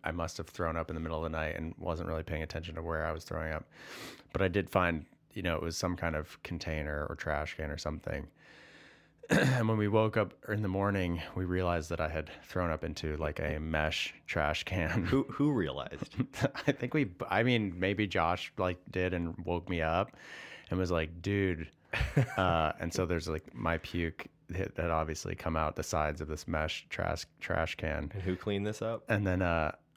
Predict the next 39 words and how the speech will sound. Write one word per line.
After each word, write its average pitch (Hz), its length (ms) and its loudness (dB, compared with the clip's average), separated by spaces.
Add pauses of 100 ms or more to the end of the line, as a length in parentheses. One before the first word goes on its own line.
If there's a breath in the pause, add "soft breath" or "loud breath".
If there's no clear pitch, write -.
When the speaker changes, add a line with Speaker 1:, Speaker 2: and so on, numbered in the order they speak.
(280)
Speaker 1:
basically, 101 520 4
as 87 300 4
we 90 300 0
w-, 87 320 -8 (100)
were 90 240 0
realizing 82 640 2
it 78 200 0
and 78 200 -4 (380)
probably, 80 340 2 (400)
uh, 50 300 -2 (180)
taking 85 340 -2
in 80 120 0
the 78 60 -2
mess, 78 560 0 (300)
my, 82 200 -2 (240)
I, 85 140 -2 (140)
<laughs> 104 140 2
my 104 140 4
parents, 101 560 2
I 104 80 2
think 104 180 2
one 92 140 2
of 85 80 -2
his 90 160 0
parents 80 300 -4
called 80 200 0
up 82 80 0
and 85 60 -8
was 85 100 -8
like, - 200 -6 (440 loud breath)
"Danny, 131 300 2
your 123 100 2
parents 123 380 0
are 110 40 0
here 110 140 4
to 107 60 0
pick - 260 -6
you 107 120 2
up." 113 300 2